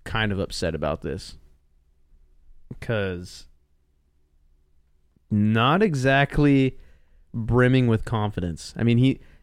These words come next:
he hasn't really had any real success as a head coach. I mean, his best stint was with, uh,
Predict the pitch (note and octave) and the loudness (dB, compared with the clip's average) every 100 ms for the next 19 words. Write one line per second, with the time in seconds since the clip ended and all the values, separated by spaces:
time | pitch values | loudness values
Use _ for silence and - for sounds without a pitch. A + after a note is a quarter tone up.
0 | _ _ _ _ _ - B2+ C#3 F3 F#3 | _ _ _ _ _ -2 2 4 4 4
1 | D3 D#3 B2+ B2 B2+ A#2+ G2+ G2 A2+ G#2+ | 4 4 4 4 4 2 2 2 2 2
2 | G#2 - - A2 - F2+ F2+ G2 F2 G#2+ | -2 -4 -2 0 -2 -4 -2 -2 0 -2
3 | F2 - - - _ _ _ _ _ _ | -2 -6 -20 -20 _ _ _ _ _ _
4 | - G#2+ G2 G2 G#2+ A#2 A#2 - - - | -2 0 0 -2 0 2 2 0 -12 -16
5 | - - A2 A2+ - G2+ G2 G2 G2 F#2+ | -8 0 2 2 -2 -2 -2 0 -2 -2
6 | - F#2 F2 | -4 -4 -4